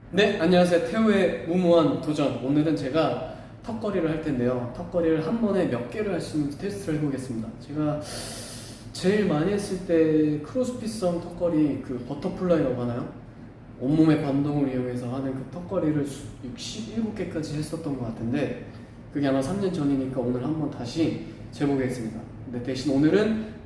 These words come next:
반동, 무반동 다 해서 할 거고요. 어, 여러분들이 흔히 아는 턱걸이라고 해서 여기까지 저는 올라가는 턱걸이는 하지 않을 거고, 광배를 조금 뺀 다음에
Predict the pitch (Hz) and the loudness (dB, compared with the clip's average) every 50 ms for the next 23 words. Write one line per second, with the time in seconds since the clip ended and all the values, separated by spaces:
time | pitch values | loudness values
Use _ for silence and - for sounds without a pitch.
0 | - - 156 151 160 175 180 180 180 180 175 165 151 139 143 151 151 147 151 147 | -4 0 2 2 2 4 4 6 6 6 6 4 0 0 2 2 2 2 2 0
1 | 147 143 143 139 - - 123 117 117 143 147 147 147 135 160 180 180 - - - | 0 0 0 0 -2 -4 -6 -6 -6 -6 -6 -8 -8 -8 -6 -6 -8 -8 -10 -12
2 | - - 143 131 123 123 139 127 110 - - - - - - - - - - - | -6 -4 -4 -2 0 0 0 0 0 -2 -6 -8 -10 -10 -12 -10 -12 -12 -12 -12
3 | - - - - - - 107 113 117 117 123 139 147 147 143 139 143 139 135 135 | -14 -12 -12 -10 -10 -8 -8 -6 -4 -2 0 0 2 2 2 2 2 2 0 0
4 | - 214 226 196 156 147 143 143 - - 170 175 - - - 139 131 135 139 131 | 0 2 4 4 4 4 2 0 0 -2 -4 -6 -6 -6 -8 -8 -6 -4 -2 0
5 | 131 127 120 120 120 117 131 131 127 - - - - - - - 143 147 160 170 | 0 0 0 -2 -4 -4 -6 -6 -8 -8 -10 -12 -12 -12 -8 -2 2 2 2 4
6 | 190 180 165 156 151 151 151 151 143 123 127 143 156 160 160 151 147 143 143 - | 4 4 4 4 2 0 2 2 2 2 2 4 2 4 2 2 0 -2 -4 -6
7 | - - 160 156 151 147 139 151 156 - 156 131 123 123 120 - 120 120 123 151 | -8 -8 -6 -4 -2 -2 -2 -2 -4 -4 -4 -4 -4 -6 -6 -6 -6 -4 -2 -2
8 | 135 - - - - - - - - - - - - - - - - - - - | -2 -2 -4 -8 -10 -14 -14 -14 -14 -14 -14 -14 -14 -16 -16 -16 -16 -16 -14 -8
9 | 120 123 127 135 143 139 139 131 - 127 123 123 120 - - 226 214 196 175 156 | -6 -4 0 2 2 2 2 0 -2 -4 -4 -4 -2 -2 0 0 2 2 2 2
10 | 151 165 165 147 - | 2 2 0 0 -2